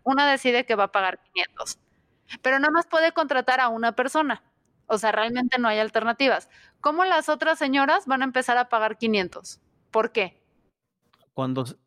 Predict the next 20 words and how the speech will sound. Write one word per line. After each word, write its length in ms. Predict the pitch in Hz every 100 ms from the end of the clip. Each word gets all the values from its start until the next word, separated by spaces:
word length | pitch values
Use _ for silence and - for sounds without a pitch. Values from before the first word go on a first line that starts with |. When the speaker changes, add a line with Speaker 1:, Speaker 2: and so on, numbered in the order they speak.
| _ _ _
Speaker 2:
cuando 320 | 143 139 131
se 120 | 143
les 180 | 131 113
vayan, 360 | 151 165 185 180
porque 680 | 147 - - 117 113 107 -
las 320 | - 117 117 107
señoras 440 | - 117 127 147
que 20 |
están 140 | - 139
trabajando 440 | 147 131 135 127
ahí 240 | 120 131 147 _
tienen 300 | 135 123 131
Speaker 1:
No, 60 | 123
Speaker 2:
la 0 |
Speaker 1:
la 60 | 208
de 40 |
Speaker 2:
opción 240 | 208 120 156
Speaker 1:
quinientos 220 | - 320
nada 100 | 302
más 120 | 622